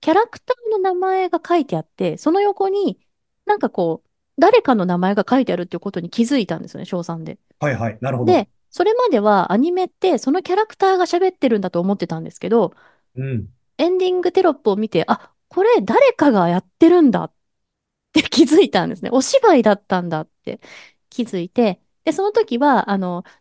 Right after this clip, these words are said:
Speaker 1: 一瞬で流れるエンドテロップの中で、ワピコっていうキャラがいてですね、ワピコは金井美香さんという方が、
Speaker 2: はい。
Speaker 1: あの、演じられていた、いるんですけど、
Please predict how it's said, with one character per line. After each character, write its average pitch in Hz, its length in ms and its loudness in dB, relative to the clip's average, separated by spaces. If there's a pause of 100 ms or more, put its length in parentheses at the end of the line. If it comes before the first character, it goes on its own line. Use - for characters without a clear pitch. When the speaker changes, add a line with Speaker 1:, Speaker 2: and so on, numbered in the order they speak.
(200)
Speaker 1:
一 262 100 -2
瞬 381 260 -4
で 370 100 0
流 359 140 0 (100)
れ 370 100 6
る 247 180 0
エ 226 80 0
ン 226 60 0
ド 226 100 -2
テ 254 100 -2
ロ 247 100 0
ッ - 20 -12
プ 190 160 -12
の 185 100 -6
中 196 240 -6
で、 180 140 -2
ワ 294 160 2
ピ - 120 -18
コ 302 120 2
っ 254 80 -2
て - 100 -6
い 190 40 -2
う 185 40 -4
キ 208 120 -2
ャ - 20 2
ラ 175 120 0
が 170 80 -4
い 175 80 -6
て - 80 -6
で 170 100 -4
す - 80 -18
ね、 - 180 -12 (240)
ワ 339 160 4
ピ - 120 -18
コ 156 260 2 (320)
は 226 180 2
金 302 280 2
井 392 60 0
美 403 80 0
香 330 120 2
さ 233 120 -4
ん 190 60 -8
と - 60 -8
い - 20 -8
う - 20 -8
方 202 240 -4
が、 180 180 -2
Speaker 2:
は - 20 -8
い。 - 40 -10
Speaker 1:
あ 185 40 -4
の、 180 160 -6
演 202 140 -2
じ 190 100 0
ら 190 100 2
れ 185 80 -4
て 185 280 -4
い 190 80 -8
た、 190 280 -4 (260)
い 220 100 -2
る 214 100 2
ん - 20 -4
で 156 80 -6
す - 100 -12
け 214 80 -4
ど、 254 180 2